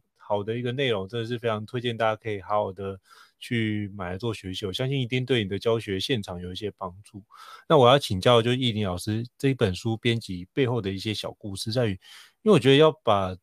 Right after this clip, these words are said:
这样的一个内容整理成册，其实需要花很多的心力跟挑战，是不是可以跟我们分享一下，就是在完成这本最新力作，就是图解力教学的时候，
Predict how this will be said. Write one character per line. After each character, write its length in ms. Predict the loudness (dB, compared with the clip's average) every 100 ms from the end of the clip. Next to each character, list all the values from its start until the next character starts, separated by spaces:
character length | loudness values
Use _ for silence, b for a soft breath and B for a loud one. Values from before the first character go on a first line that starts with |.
| _
这 120 | 0
样 100 | 2
的 100 | 2
一 60 | 2
个 60 | 0
内 180 | 0
容 200 | 0 -2 -2
整 180 | -4
理 160 | -4 -8
成 300 | -8 -10 -10
册， 280 | -6 -2 -2
其 160 | -4
实 380 | -6 -6 -6 -8 -12 _ _ _ _ _
需 140 | 0
要 200 | 2 2
花 280 | 0 0 2
很 120 | 2
多 140 | 0 -2
的 100 | -2
心 300 | -4 -4 -4
力 140 | -6
跟 200 | -6 -8
挑 280 | -8 -10 -6
战， 180 | -4 -2
是 100 | -2
不 60 |
是 60 | -2
可 40 |
以 60 | 0
跟 100 | 0
我 60 |
们 80 | 0
分 180 | -2 -2
享 200 | -2 -4
一 40 |
下， 360 | -4 -4 -4 -6 B B B
就 120 | -2
是 100 | 0
在 460 | 2 2 2 0 -6 _ _ -4
完 240 | -4 -4
成 340 | -8 -8 -8 -4
这 160 | -6
本 240 | -4 -8 -4
最 220 | -2 -2
新 340 | -4 -10 -10
力 220 | -8 -8 -10
作， 420 | -8 -6 -6 -10 _ _ _
就 100 | -4
是 200 | -2 -4
图 240 | -4 -4
解 120 | -2
力 140 | -4 -4
教 220 | -2 -4
学 160 | -4 -8
的 120 | -8
时 160 | -6
候， 280 | -2 -2 -4